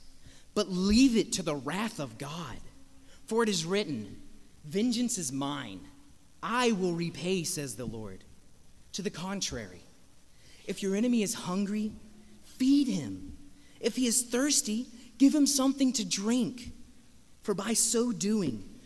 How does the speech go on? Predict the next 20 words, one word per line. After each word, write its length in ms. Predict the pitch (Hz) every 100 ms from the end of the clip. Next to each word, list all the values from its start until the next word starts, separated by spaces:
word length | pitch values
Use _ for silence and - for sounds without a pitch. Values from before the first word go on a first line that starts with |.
| -
you 140 | 175 190
will 160 | 175
heap 600 | 175 - - 247 247 - 175
burning 340 | 190 190 180
coals 560 | - - 190 185 143 -
on 160 | 151
his 140 | 143 -
head." 420 | - 147 123 98 - - - - - - - - - - - - -
Verse 240 | 185 202 202
nineteen 460 | 196 214 - 208
is 120 | 185
referencing 840 | 139 147 175 - 175 160 - 131 123
Deuteronomy 600 | 165 165 143 143 165 156
thirty-two, 680 | 139 151 120 107 - 117 101 - - - - -
focusing 540 | - 240 254 233 220 190
on 140 | 180
verses 480 | 143 175 175 170 -
thirty-five 760 | 180 185 156 - 160 165 180
and 160 | 143 131
thirty-six, 840 | 147 135 - - 127 - - -